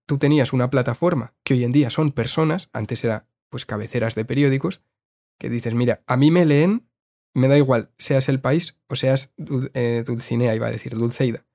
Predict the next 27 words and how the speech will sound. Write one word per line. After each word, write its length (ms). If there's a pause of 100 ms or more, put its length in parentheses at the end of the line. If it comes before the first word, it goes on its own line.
(560)
"A 100
mí 160
me 160
lee 220
un 160
millón 280
de 60
personas. 500 (1080)
Ponme 300
un 60
anuncio 420
que 100
vas 180
a 60
ganar 260
dinero". 400
Pasa 220
lo 80
mismo 240
con 120
los 140
tatuadores. 640 (640)
"Me 120
siguen 360
diez 180
mil 200
personas. 500